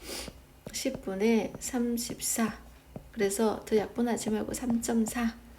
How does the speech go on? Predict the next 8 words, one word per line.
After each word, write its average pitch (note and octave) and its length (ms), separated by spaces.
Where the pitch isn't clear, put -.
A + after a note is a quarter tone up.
분산은 A#3 460
삼점사. G#3+ 800
따라서 C4 720
표준 B3+ 400
편차는 G#3+ 840
루트 A#3 460
분산이므로, G#3 960
그치? A3+ 480